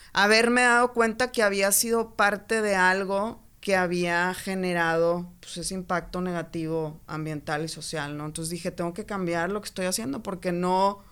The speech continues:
no me deja dormir", ¿no? Como que el estar dedicando mi talento, mi tiempo, mi esfuerzo, mis ganas, mi conocimiento a eso, dije, "Yo no". Y mi jefe me decía, "Pues es que si no lo haces tú, lo va a hacer alguien más".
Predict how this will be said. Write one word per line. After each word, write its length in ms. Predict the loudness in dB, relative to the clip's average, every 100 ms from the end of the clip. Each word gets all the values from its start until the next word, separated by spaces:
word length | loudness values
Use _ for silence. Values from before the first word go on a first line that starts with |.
| -20 -20 -20 -20 -20 -20 _
no 160 | 0 4
me 120 | 4
deja 240 | 2 4 4
dormir", 420 | 6 4 2 0
¿no? 380 | 2 2 2 -2
Como 280 | 0 0 2
que 80 |
el 120 | 2 4
estar 380 | 2 4 4
dedicando 1040 | 6 4 4 2 4 4 4 6 6 4 -2 -20 -20 -10
mi 200 | -2 0
talento, 600 | 4 4 4 2 0 0 0
mi 160 | 0
tiempo, 640 | -2 -2 0 -2 -2 -2
mi 180 | 0 0
esfuerzo, 880 | -2 -4 0 4 4 4 0 2 0
mis 260 | 0 -2 2
ganas, 600 | 4 4 2 0 0 0
mi 140 | -2
conocimiento 1040 | -2 -2 -2 -2 -2 -2 -2 -2 2 4
a 200 | 6 6
eso, 520 | 4 2 0 0 0 -2
dije, 560 | -8 -6 -4 -2 -2 -2
"Yo 180 | 0 0
no". 240 | 0 -4 -8 -20 -20 -10
Y 160 | -6
mi 200 | -2 -2
jefe 440 | 0 0 0 2 2
me 140 | 4
decía, 240 | 2 2 0
"Pues 100 | -4
es 120 | -4
que 80 | -4
si 100 | -2
no 100 | 0
lo 100 | -2
haces 200 | -2 -8
tú, 120 | -4
lo 60 | -2
va 40 |
a 40 | -2
hacer 160 | -2
alguien 200 | -4 -4
más". 480 | -4 -6 -10 -14